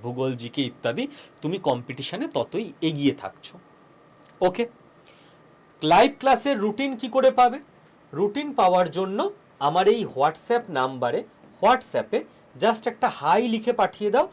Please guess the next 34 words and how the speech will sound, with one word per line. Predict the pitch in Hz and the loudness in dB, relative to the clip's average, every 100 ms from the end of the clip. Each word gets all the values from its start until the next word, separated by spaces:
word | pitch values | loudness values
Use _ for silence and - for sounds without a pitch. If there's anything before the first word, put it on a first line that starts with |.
| - - - | -10 -14 -4
তোমার | 180 185 | 0 0
কাছে | 208 202 254 | -2 -4 -8
গ্রুপের | - 160 160 247 | -8 -10 -2 -2
লিংক | 220 208 262 - | 0 -2 -2 -4
চলে | 143 107 | -6 -6
যাবে। | 95 92 147 - - - _ - | -8 -10 -10 -16 -20 -20 _ -4
তুমি | 202 233 | 2 4
ওই | 233 | 4
লিঙ্কে | 196 202 196 233 | 2 0 0 -4
ক্লিক | 226 208 - | -2 -6 -4
করে | - 302 | -2 2
আমার | 214 185 | 2 0
গ্রুপে | 143 143 139 262 | 0 -4 -2 -2
জয়েন | 156 143 131 | 2 0 0
হয়ে | 117 | -6
যেতে | 110 107 - | -6 -8 -8
পারবে। | 104 98 127 - - - - | -8 -8 -10 -14 -20 -20 -6
তুমি | 240 | -2
ব্যাচে | 226 151 - 190 | 2 2 2 -2
এনরোল | 147 185 | -2 -6
করলেও | 185 127 113 104 120 | -6 -6 -4 -2 -4
জয়েন | 151 165 185 | 0 0 0
হতে | 185 190 | -2 -2
পারো | 202 220 | 0 0
গ্রুপে, | 214 208 214 294 - - - | 0 -4 -4 -6 -8 -20 -8
না | 120 117 | -6 -4
করলেও | - 135 135 196 | -2 0 4 2
জয়েন | 208 208 196 | 4 0 -2
হতে | 208 214 | -2 -2
পারো, | 247 339 | 0 -2
no | 277 233 208 | 0 2 2
issue, | - - - _ _ _ _ | 0 -8 -20 _ _ _ _
ঠিক | - 339 | 0 2
আছে? | 349 | 0